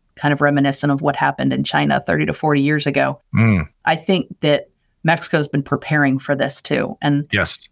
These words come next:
Speaker 1: it just, it seems like a lot of the groundwork has been laid.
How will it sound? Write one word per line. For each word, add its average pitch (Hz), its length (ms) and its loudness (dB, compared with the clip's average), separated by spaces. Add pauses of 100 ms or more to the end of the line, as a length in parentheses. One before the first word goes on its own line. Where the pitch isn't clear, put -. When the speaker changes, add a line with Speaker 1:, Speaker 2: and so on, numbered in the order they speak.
Speaker 1:
it - 140 -4
just, - 260 -2
it 143 100 -2
seems 160 380 0
like 147 180 2
a 143 60 2
lot 143 180 2
of - 40 -2
the 151 80 0
groundwork 139 580 0
has - 160 -4
been 139 240 -4
laid. 135 320 -2